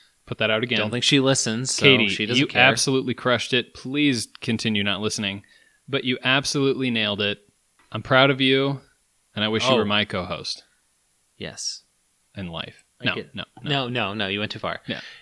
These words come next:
Speaker 2: You
Speaker 1: I mean,
Speaker 2: pr-,
Speaker 1: maybe, but
Speaker 2: the proud was almost too far, and I allowed it,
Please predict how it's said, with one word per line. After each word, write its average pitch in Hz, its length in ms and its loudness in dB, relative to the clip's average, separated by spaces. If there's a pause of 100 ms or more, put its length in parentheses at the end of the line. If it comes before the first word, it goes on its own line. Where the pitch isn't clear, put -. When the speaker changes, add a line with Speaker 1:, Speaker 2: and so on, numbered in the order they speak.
Speaker 2:
You 147 140 -6
Speaker 1:
I 247 40 2
mean, 269 120 6
Speaker 2:
pr-, 139 40 4
Speaker 1:
maybe, 131 280 4
but 113 160 -12
Speaker 2:
the 160 80 6
proud 190 380 10
was 151 240 6
almost 143 640 6
too 117 120 -4
far, 90 320 -4
and 110 160 -6
I 110 60 0
allowed 107 420 2
it, 95 180 -2